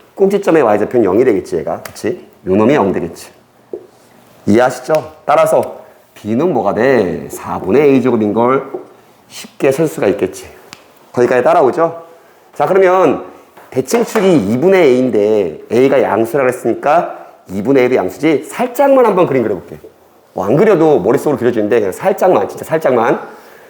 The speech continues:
여기를 내가 이분의 A라고 해볼게. 여기를. 그리고 접하니까 대충 이런 식으로 그려질 거란 말이야. 이게 에프엑스의 그래프의 개형이 되겠지. 여기가 원점이고. 그러면 뭐 A는 이쯤에 있다 그래볼까? 여기 A.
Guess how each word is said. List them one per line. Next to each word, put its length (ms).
여기를 260
내가 180
이분의 400
A라고 240
해볼게. 520
여기를. 600
그리고 160
접하니까 460
대충 280
이런 1120
식으로 640
그려질 240
거란 180
말이야. 160
이게 200
에프엑스의 460
그래프의 340
개형이 260
되겠지. 500
여기가 180
원점이고. 800
그러면 460
뭐 160
A는 360
이쯤에 240
있다 120
그래볼까? 320
여기 160
A. 280